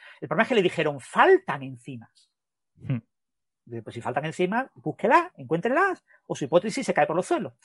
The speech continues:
Speaker 1: Y ahora resulta que ella da un paso más allá. Y dice, "No, no, no, pero es que resulta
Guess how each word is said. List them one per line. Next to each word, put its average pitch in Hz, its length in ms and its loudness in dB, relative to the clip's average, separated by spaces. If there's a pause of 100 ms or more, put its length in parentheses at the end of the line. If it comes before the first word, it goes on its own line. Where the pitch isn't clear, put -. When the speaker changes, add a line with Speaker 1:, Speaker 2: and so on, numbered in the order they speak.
(220)
Speaker 1:
Y 214 80 0
ahora 381 120 6
resulta 254 280 4
que 202 280 2 (340)
ella 277 220 0
da 349 100 8
un 294 140 2
paso 330 480 4
más 233 580 -2
allá. 147 320 2 (800)
Y 190 100 -2
dice, 165 220 0
"No, 233 120 0
no, 320 100 2
no, 311 200 2 (260)
pero 247 100 0
es 262 60 -2
que 381 80 8
resulta 359 520 4